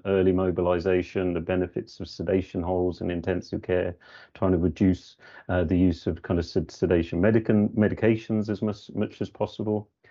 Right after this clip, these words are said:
and also a de-resuscitation, um, sometimes if appropriate. Um, so we know these things, again, are going to hopefully reduce the, the, the patient's,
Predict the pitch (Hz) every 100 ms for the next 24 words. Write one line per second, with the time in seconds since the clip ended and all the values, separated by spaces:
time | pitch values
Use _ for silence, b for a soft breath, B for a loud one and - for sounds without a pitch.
0 | b - 147 175 165 151 135 - - _
1 | 110 104 131 135 110 - 98 - - 113
2 | 113 101 76 71 _ _ 92 87 85 -
3 | 90 80 82 90 - - 113 110 - -
4 | - _ - 90 82 B B - 95 98
5 | 110 110 101 b b 113 120 120 110 104
6 | 98 92 107 107 95 95 98 87 - 90
7 | 85 b - 101 101 95 85 82 - 98
8 | 95 - _ 107 90 85 82 _ - 85
9 | 101 87 95 87 -